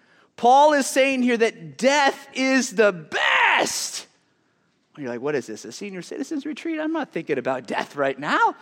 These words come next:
right? You're talking about me, like, moving to the villages in Florida? No, I'm not, that's not what I'm encouraging you to do. What, what are we saying here? Paul isn't actually looking forward to the act of death. He's not looking forward to being beheaded,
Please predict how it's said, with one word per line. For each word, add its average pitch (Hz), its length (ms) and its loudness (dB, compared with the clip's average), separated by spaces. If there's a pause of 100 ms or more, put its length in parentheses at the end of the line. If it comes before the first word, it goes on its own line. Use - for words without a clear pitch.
(260)
right? 254 240 2
You're 320 100 0
talking 214 240 2
about 214 160 2
me, 208 60 0
like, 190 160 2
moving 214 280 0
to 208 40 0
the 202 100 -4
villages 208 460 -2
in 196 140 -8
Florida? 214 580 2
No, 208 160 2
I'm 214 160 4
not, 240 240 0
that's 214 240 0
not 233 160 4
what 226 100 4
I'm 196 140 2
encouraging 160 480 -2
you 143 80 -6
to 135 120 -4
do. 113 280 -8 (720)
What, 254 280 4
what 254 140 4
are 302 60 4
we 277 100 2
saying 247 320 2
here? 196 140 2
Paul 262 400 6
isn't 233 240 4
actually 208 380 2
looking 185 360 -2
forward 165 800 2
to 151 120 -6
the 143 160 -6 (120)
act 151 440 -2
of 123 220 -10
death. 113 400 -12 (200)
He's 208 200 -4
not 254 180 4
looking 262 220 0
forward 196 600 0
to 165 120 -6
being 143 460 -6
beheaded, 117 800 -14